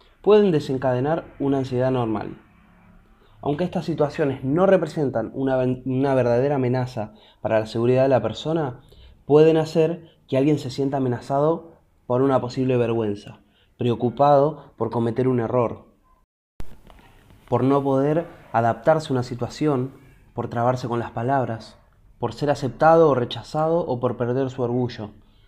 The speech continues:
Las sensaciones físicas, como las palpitaciones, las manos sudorosas, las molestias en el estómago, pueden también estar presentes en la ansiedad normal.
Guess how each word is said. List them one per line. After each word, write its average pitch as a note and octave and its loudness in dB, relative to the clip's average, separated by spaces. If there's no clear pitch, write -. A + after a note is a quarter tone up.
Las A#2+ -6
sensaciones C3+ -2
físicas, B2+ -6
como B2 -2
las B2 -4
palpitaciones, A#2 -4
las A2+ -8
manos C3 0
sudorosas, B2 -2
las A#2+ -12
molestias B2+ -4
en A#2+ -4
el A2+ -4
estómago, B2+ -6
pueden F3 2
también C#3+ 2
estar A#2+ -8
presentes C3 -4
en B2 -2
la A#2 -2
ansiedad A#2 -2
normal. G#2+ -6